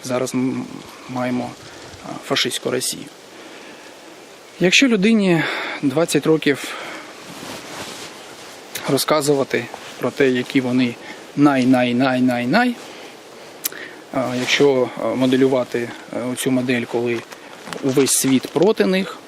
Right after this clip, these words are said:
да, що от, от, от завтра вже буде напад, я зараз з карток перенесу, покажу, де саме, то, звісно, вони починають вірити у те, що їм кажуть.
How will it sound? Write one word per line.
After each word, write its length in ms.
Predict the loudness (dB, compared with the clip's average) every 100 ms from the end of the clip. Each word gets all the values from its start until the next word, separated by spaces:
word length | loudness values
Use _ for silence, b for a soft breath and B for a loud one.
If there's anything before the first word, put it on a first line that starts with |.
| -18 -4
да, 240 | -2 0
що 240 | 0 0 0
от, 100 | 0
от, 160 | 2 0 -2 -6
от 160 | -4 2
завтра 340 | 2 2 -2
вже 160 | 0 2
буде 360 | 2 0 -4 -8 -18 -20 -20 -20 B B B 4
напад, 320 | 4 6 2 2
я 100 | 4
зараз 260 | 4 2
з 60 | 2
карток 340 | 2 2 0 2
перенесу, 460 | 4 4 4 0 0
покажу, 420 | 2 4 2 0 -4
де 140 | -4 -2
саме, 320 | -2 -2 -4 -10 B B B -6 -2
то, 80 |
звісно, 300 | 2 4 6
вони 440 | 6 8 6 6 2 -6
починають 480 | -2 2 4 4 4
вірити 440 | 4 6 4 0 0
у 100 | -2
те, 380 | -2 2 4 4
що 340 | 4 4 4 4
їм 300 | 4 2 2
кажуть. 460 | 0 -2 -4 -12